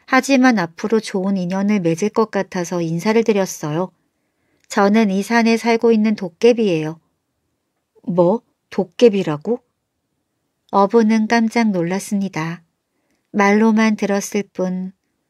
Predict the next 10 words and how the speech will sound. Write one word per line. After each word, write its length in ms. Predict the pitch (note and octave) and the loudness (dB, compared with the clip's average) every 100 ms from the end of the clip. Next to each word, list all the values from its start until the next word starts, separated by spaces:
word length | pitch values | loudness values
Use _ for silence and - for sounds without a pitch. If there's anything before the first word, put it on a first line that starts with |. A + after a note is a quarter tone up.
| _ | _
도깨비를 760 | - G3+ - A3 A3 G#3+ G#3+ G#3 | -4 -2 2 2 4 2 2 -2
보기는 720 | - E3+ G#3 F#3 F3+ F3+ F#3 _ _ _ _ _ | -6 -6 -4 -4 -4 -8 -12 _ _ _ _ _
처음이었거든요. 1200 | - A#3 A3+ A3 A3 G#3+ - G#3 G#3 F3 D3+ E3+ G#3 _ _ _ _ _ _ _ _ | -2 2 4 4 2 0 -2 -4 -4 -8 -8 -8 -10 _ _ _ _ _ _ _ _
그렇지만 1000 | - G#3+ A3 - A3 G3+ G3 G3+ G3+ G#3 - | 0 2 2 0 -2 0 -2 -4 -8 -12 -2
털이 320 | A#3 A#3+ A3 | 2 4 2
많고 720 | E3 E3+ - - F#3 F3+ F#3 _ _ _ - | 0 -6 -10 -6 -4 -4 -8 _ _ _ -2
얼굴이 540 | G3+ G#3 G#3+ A3 A3 | 2 2 4 4 4
붉은 440 | A3 G3 F#3+ G#3 G3+ | 0 -4 -2 -4 -2
것 180 | G3+ F#3+ | -4 -4
말고는 760 | F3 E3 G3 F#3+ E3+ F3 F3+ | -4 -4 -4 -6 -4 -6 -10